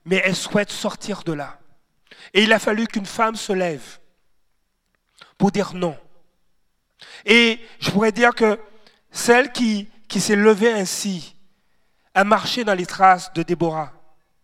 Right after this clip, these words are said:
Alors que plusieurs étaient sans force face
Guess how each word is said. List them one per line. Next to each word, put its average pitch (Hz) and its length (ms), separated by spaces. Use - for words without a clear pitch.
Alors 226 280
que 220 160
plusieurs 240 680
étaient 214 240
sans 185 220
force - 800
face - 580